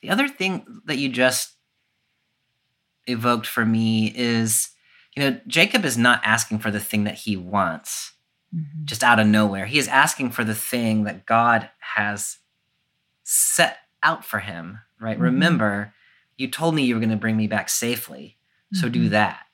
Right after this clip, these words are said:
Speaker 2: Mm-hmm.
Speaker 1: This is different than, like, praying for something that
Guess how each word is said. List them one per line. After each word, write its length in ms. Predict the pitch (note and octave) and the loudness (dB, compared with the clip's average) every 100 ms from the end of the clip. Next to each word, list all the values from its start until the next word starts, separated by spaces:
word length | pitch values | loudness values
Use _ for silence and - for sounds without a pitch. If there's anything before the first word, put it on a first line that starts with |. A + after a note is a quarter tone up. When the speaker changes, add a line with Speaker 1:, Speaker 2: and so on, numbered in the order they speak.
| _ _ _ - | _ _ _ -4
Speaker 2:
Mm-hmm. 340 | F3+ E3+ F#3+ F#3+ - _ _ - | -4 -2 -4 -4 -8 _ _ 0
Speaker 1:
This 180 | G#3+ A3 | 2 4
is 120 | F#3 | 2
different 520 | B3 A#3+ B2+ A2 A2 - B2 | 0 0 0 0 0 -8 -4
than, 480 | A2+ C3+ C3 C3 | 6 8 8 8
like, 260 | C3 B2 A2+ - - _ _ _ _ | 6 4 2 -10 -16 _ _ _ _
praying 440 | - D#3 D3 C#3+ C3+ | -4 2 4 4 0
for 100 | C3 | -4
something 680 | - C3 - B2 A#2 A2+ - _ - | -2 -2 -2 -2 0 -2 -6 _ -6
that 440 | A2 A2+ G#2+ | 2 2 2